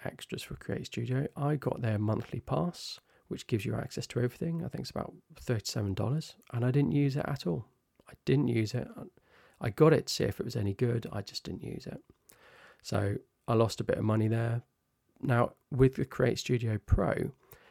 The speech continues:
it does feel that they've s-, more or less, they've given you another product, they've fixed a lot of the errors, but they are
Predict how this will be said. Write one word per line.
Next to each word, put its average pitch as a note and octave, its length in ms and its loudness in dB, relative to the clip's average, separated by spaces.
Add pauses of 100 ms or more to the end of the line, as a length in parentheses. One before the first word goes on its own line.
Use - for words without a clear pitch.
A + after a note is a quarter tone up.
(400)
it - 260 -2
does E3 280 4
feel A2 580 0 (460)
that A#2 200 2
they've A#2 180 2
s-, - 380 -2 (500)
more B2+ 640 8
or A#2+ 120 6
less, A2+ 580 0 (760)
they've A2+ 220 0
given C#3+ 260 6
you C3 140 8
another B2+ 320 8
product, - 480 0
they've - 160 -4
fixed - 360 0
a B2+ 60 2
lot A#2 140 2
of - 80 -4
the A2 100 0
errors, G#2+ 380 -2 (520)
but - 160 -2
they A#2 140 2
are B2+ 240 4